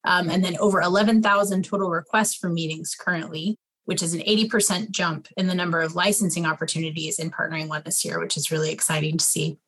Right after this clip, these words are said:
Based on the numbers from last year, I would estimate that we'll see over twenty thousand requests by the end of this year's conference and close to twenty-five hundred scheduled meetings, which is up about fifty-four percent year on year. So people are really excited to meet in Dublin and partner, and we're thrilled to welcome them.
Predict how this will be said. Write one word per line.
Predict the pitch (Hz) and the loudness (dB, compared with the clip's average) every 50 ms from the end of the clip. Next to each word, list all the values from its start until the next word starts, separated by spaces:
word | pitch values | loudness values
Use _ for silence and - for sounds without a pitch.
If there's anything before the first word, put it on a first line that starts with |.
| _ _ _ _ _ _ _ _ _ _ _ - | _ _ _ _ _ _ _ _ _ _ _ 0
Based | 214 226 233 226 - | 2 4 4 4 4
on | 208 202 | 4 4
the | 208 | 6
numbers | 202 196 196 190 202 - | 4 4 4 4 2 2
from | - 185 180 | 2 0 2
last | 175 175 185 220 - - - | 4 4 4 2 2 0 0
year, | 269 277 254 | 2 4 4
I | 226 | 4
would | 208 185 | 4 2
estimate | 185 190 - - 208 185 175 175 | 0 0 0 0 0 -2 -2 -2
that | - 175 160 | -2 -4 -4
we'll | 170 175 | -2 -2
see | - - - 190 175 | -2 0 0 0 0
over | 175 170 170 165 | 0 -2 -2 -2
twenty | - - 220 226 220 | 0 2 2 2 2
thousand | - 185 175 170 170 160 165 | 2 2 0 0 0 -2 -2
requests | 165 160 160 - 160 - 226 220 - - - - _ _ _ _ _ _ - | -4 -4 -4 -2 -2 0 0 0 0 -2 -4 -8 _ _ _ _ _ _ -2
by | 175 175 | 0 0
the | 165 170 175 | 2 2 2
end | 175 170 165 | 0 0 0
of | 160 | 0
this | 170 170 156 - | 0 0 2 2
year's | - 170 160 - | 2 0 -2 0
conference | - - 170 165 156 - 208 214 214 185 | 2 2 2 2 2 4 4 4 4 2
and | 175 | 0
close | - - 175 170 - | 0 0 0 0 0
to | - 170 | 0 0
twenty-five | - - 185 185 170 - - 170 170 - | 2 2 2 2 2 2 0 0 0 0
hundred | - 170 160 160 160 160 - | 0 0 0 0 0 0 0
scheduled | - - 170 160 165 160 160 | 0 0 0 0 0 0 0
meetings, | 170 165 170 185 214 247 320 311 - - - _ _ _ _ _ | 0 0 2 2 4 4 4 2 0 -2 -8 _ _ _ _ _
which | - 190 - | 0 2 4
is | 196 185 | 4 4
up | 185 180 180 | 2 2 2
about | 170 175 175 170 - | 0 0 0 0 0
fifty-four | - - - - 190 190 - 185 165 - | 0 -2 0 2 0 2 2 2 0 2
percent | - 170 - - 156 147 - - - | 0 0 0 0 -2 -2 -4 -4 -2
year | 156 151 | -2 0
on | 151 151 156 | 0 -2 -4
year. | 151 - - 165 | -4 -4 -4 -2
So | 160 - 165 | 0 0 0
people | 143 - 208 180 160 180 | 0 2 2 2 4 4
are | 175 | 4
really | 170 185 185 185 185 | 4 4 4 2 2
excited | 180 185 - - 175 170 170 165 | 2 0 0 0 0 0 0 -2
to | - - | -2 -2
meet | 180 170 160 165 | -2 -2 -2 -2
in | 170 | -2
Dublin | 160 196 190 202 196 202 190 175 | 0 0 0 2 2 2 2 2
and | 160 165 160 | 0 -4 -4
partner, | - - - - 214 202 202 226 226 - _ _ _ _ | -2 -2 0 0 2 2 2 0 0 -4 _ _ _ _
and | - 170 | -4 -4
we're | 165 165 | -2 -2
thrilled | 156 - 196 190 196 190 | -2 0 0 0 0 2
to | - 220 | 2 2
welcome | 208 220 - - - - | 2 2 2 0 -2 -4
them. | - - 170 160 151 | -4 -4 -6 -8 -8